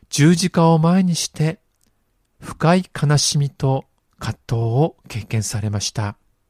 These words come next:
人の罪を負うことによって、愛する父なる神様との親しい交わりから離されてしまうことを悲しみ、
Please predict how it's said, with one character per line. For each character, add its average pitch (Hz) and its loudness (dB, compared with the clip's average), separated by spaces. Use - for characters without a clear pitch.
人 - -2
の 143 6
罪 151 -2
を 139 4
負 151 2
う - -8
こ 156 -4
と 160 2
に 156 2
よ 160 4
っ 160 -2
て、 - -4
愛 151 6
す 180 0
る 151 2
父 - -2
な 180 2
る 175 2
神 214 0
様 175 0
と - -2
の 180 2
親 - -2
し 233 -2
い 226 -4
交 170 0
わ 165 0
り 160 -4
か - -2
ら 156 0
離 123 0
さ 170 0
れ 175 2
て 135 0
し - -2
ま 123 0
う 127 -2
こ - -8
と 151 2
を 131 -4
悲 107 -4
し - -2
み、 92 -10